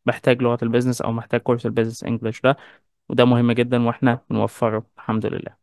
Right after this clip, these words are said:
يبقى أنت عرفت ده كده كورس كاستمايزد بقى، ده اللي الكورس اللي إحنا بنقول عليه كاستمايزد. يعني إيه كاستمايزد؟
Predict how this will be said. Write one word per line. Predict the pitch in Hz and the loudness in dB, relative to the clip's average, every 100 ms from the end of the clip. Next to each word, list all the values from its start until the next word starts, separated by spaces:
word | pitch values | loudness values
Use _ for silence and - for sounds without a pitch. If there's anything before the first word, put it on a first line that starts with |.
| - | -8
يبقى | - | -4
أنت | 117 | 0
عرفت | 120 117 - 127 | 2 0 -2 2
ده | 123 123 _ | 2 2 _
كده | - 123 123 - | 0 2 2 4
كورس | 143 139 - | 4 4 0
كاستمايزد | - 127 - - 131 127 107 - | 2 2 0 2 4 4 2 -2
بقى، | 107 - | -4 -2
ده | 120 | 2
اللي | 123 123 | 4 4
الكورس | - 147 151 - | 4 2 2 0
اللي | 127 | -2
إحنا | 127 | 0
بنقول | 127 127 | 0 2
عليه | 127 | 0
كاستمايزد. | 131 139 127 - 127 120 110 | 0 0 0 0 2 2 2
يعني | 110 131 | 0 0
إيه | |
كاستمايزد؟ | 135 135 - 139 131 131 123 | 0 -2 2 4 6 4 2